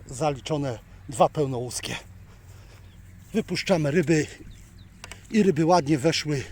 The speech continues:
w zanętę w trzecim dniu testowania. I trzeci dzień testów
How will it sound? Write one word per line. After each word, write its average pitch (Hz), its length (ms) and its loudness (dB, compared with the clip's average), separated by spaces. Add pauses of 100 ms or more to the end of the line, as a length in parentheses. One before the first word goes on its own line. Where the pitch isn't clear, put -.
(720)
w 151 60 -8
zanętę 160 600 0
w - 140 -14
trzecim - 440 -4
dniu 135 340 -4 (380)
testowania. 135 640 -4 (1000)
I 87 80 -10
trzeci - 400 -6
dzień 143 200 -4
testów 135 520 -6